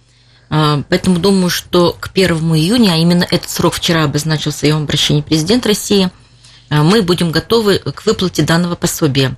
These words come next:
Э, каждому гражданину, у кого есть дети с трёх до семи лет – нужно будет прийти только с заявлением в Управление социальной защиты населения,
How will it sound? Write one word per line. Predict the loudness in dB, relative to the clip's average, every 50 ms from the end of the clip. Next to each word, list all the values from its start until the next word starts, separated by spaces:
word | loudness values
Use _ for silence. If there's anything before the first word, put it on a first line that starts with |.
| _ _ _ _ _ _ _ _ _ -20 -20 _ _ _ _
Э, | -8 -4 -2 -2 -2 -2 -4 -6 _ _ _
каждому | 0 0 0 0 0 0 0 0 0
гражданину, | 2 0 0 2 2 2 2 2 2 2 0 -2 -4 -6
у | -10 -10
кого | -6 -2 0 2 2
есть | 2 2 0 0 -2 -2
дети | 0 0 0 0 -2 -6
с | -8
трёх | -4 0 0 0 0
до | -2 -4
семи | -4 -4 -2 0 0 0
лет – | 0 0 0 0 -2 -2 -6 -18 -20 _ _ _ _ _ _ -2
нужно | -2 -2 -2 -2 -2
будет | -2 0 -2 -2 -4
прийти | -6 -8 _ -2 -2 -2 -2 -4 -6
только | -2 -2 -2 0 0 0
с | 0
заявлением | 0 2 0 0 0 0 0 0 2 2 2 2 0 -2 -2
в | -2 -2
Управление | 0 2 2 2 2 2 2 0 -2
социальной | -4 -8 -8 -4 -2 0 0 0 0
защиты | 0 0 0 0 0 -2 -2 0 0
населения, | -2 -2 0 0 0 2 2 2 2 2 2 0 0